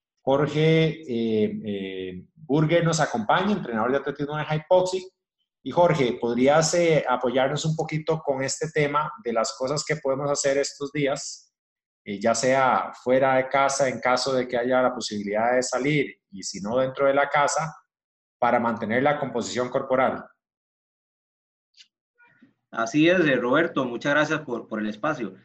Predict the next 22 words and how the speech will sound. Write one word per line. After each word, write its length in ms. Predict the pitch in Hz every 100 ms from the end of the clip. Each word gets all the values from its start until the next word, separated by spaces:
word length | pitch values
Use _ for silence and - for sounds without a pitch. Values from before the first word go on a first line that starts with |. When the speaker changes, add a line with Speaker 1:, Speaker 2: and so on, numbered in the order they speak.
| _ _ _ _
Speaker 2:
Correcto, 400 | - 131 196 180
bueno, 160 | 175 147
en 80 | 139
estos 260 | 139 175
días 880 | 165 180 180 - _ - 196 185 -
prácticamente 600 | - 135 147 156 156 165
a 300 | 139 113 110
todos 400 | 127 135 165 160
nos 160 | 127 110
ha 100 | 117
cambiado 720 | 135 135 135 139 139 143 143
la, 260 | 131 107 110
la 220 | 107 104
rutina, 760 | 101 98 120 131 139 123 95
a 140 | 92 _ -
algunos 480 | 113 117 143 139
radicalmente, 640 | 117 110 110 135 156 190 160
a 120 | 110
otros 340 | 117 - 139 135
solo 160 | 135
un 100 | 135
poco, 400 | 160 - 190 -